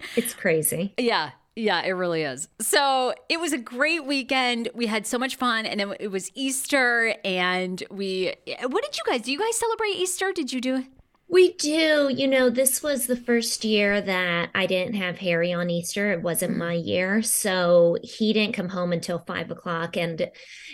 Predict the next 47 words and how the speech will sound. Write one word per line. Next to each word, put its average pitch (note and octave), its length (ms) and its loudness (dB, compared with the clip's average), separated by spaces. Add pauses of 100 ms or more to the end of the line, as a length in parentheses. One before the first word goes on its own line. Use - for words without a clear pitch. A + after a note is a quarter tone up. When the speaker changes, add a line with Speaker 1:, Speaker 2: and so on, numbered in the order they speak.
Speaker 1:
it F#4+ 140 4
was, G4+ 260 4 (120)
I D4 80 -2
kind E4+ 320 -2
of C4+ 160 0
wish A3 260 4
my G#3 140 2
aunt G#3 260 2
was F3+ 160 0
visiting F3+ 400 0
also, E3+ 460 2
which - 520 0 (220)
the - 60 -6
kids F3 340 2
go, D#3 480 -2 (160)
they're G#3 220 2
over G3 180 2
the F3+ 100 0
moon E3+ 360 2
when D#3+ 500 0
Thea E3+ 240 2
comes E3 360 -4
to E3+ 80 -2
visit. D#3+ 420 2 (300)
So B3 180 6
that C#4 260 4
was C4 160 2
amazing. F#3 560 2
And G#3+ 100 -2
I B3 40 2
kind D4 280 -4
of B3+ 100 0
wish F#3+ 260 2
I F#3+ 80 2
would E3 260 0
have F3 380 2 (520)
forced F#3 280 0
the G#3 80 4
girls F3+ 280 2
out E3 200 0
the F3+ 80 0
door E3 240 2
to F3+ 80 -4
go E3+ 180 4
to E3+ 100 4
church, - 560 -2
but E3+ 460 2